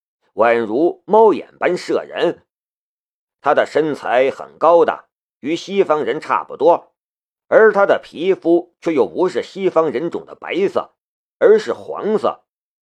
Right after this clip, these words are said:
与亚洲人无异。白匈奴人是欧亚混血，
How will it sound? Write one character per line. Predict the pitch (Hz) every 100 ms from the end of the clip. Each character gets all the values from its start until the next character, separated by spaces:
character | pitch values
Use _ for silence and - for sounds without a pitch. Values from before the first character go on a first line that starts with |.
| _ _ _
与 | 110 123
亚 | 156 151 92
洲 | - 135
人 | 101 131 95
无 | 127
异。 | 170 139 - _ _ _ _ _ _ _ _ _ _ _ _ _ -
白 | 117 208 220
匈 | - 214 175
奴 | 120 160
人 | 113 98 139 - _
是 | - 151
欧 | 190 196
亚 | 170 80
混 | - 170 92
血， | - 85 101 135